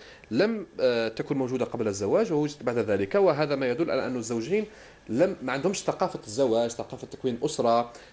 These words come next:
ثقافة، آه، التعامل مع الأزمات الأسرية. لماذا هذا الشيء ناقصنا في الجزائر؟ هل هذا راجع لغياب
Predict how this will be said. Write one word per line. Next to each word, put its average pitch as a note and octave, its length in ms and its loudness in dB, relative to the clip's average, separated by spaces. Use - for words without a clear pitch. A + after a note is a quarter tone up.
ثقافة، C3 400 -2
آه، B2 180 2
التعامل D3 540 -2
مع B2 160 -6
الأزمات A#2+ 460 -6
الأسرية. G2+ 640 -6
لماذا B3+ 220 4
هذا G3 120 -2
الشيء D#3+ 240 -4
ناقصنا C3+ 320 -8
في - 100 -10
الجزائر؟ G#2+ 500 -4
هل B2 140 -6
هذا B2+ 180 0
راجع A2 280 0
لغياب A2 540 -2